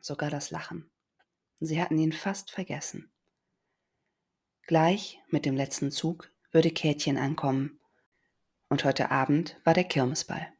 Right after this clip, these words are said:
Josefs Kollege Bartel wohnte ein paar Dörfer weiter und hatte schwer aufgeschnitten mit der spätesten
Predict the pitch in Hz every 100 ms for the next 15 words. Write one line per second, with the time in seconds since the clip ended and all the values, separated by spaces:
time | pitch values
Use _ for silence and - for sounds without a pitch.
0 | _ _ _ - - - 165 170 151 -
1 | 156 139 135 135 139 160 139 156 170 -
2 | - 143 165 175 131 143 156 156 147 143
3 | 147 139 131 120 160 208 160 147 143 127
4 | - 123 - 139 123 - 123 - 127 -
5 | - - 147 143 - - 196 190 165 -
6 | 156 156 -